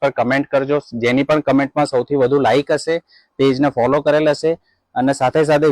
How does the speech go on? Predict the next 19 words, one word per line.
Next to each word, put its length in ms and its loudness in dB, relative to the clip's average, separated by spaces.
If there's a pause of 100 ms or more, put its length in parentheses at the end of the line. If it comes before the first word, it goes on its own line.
વીસ 200 0
લોકોને 340 2
આ 40 4
રીલ 180 2
શેર 260 2
કરેલ 280 0
હશે, 300 0
એમને 200 2
આપણે 260 2
કોઈ 220 0
પણ 200 2
એક 160 -2
ટ્યુનિક 280 0 (320)
ફ્રીમાં 320 2
આપી 260 0
દઈશું. 260 0 (400)
બ્રાન્ડેડ 420 2
વસ્તુ 260 0
રહેશે, 260 0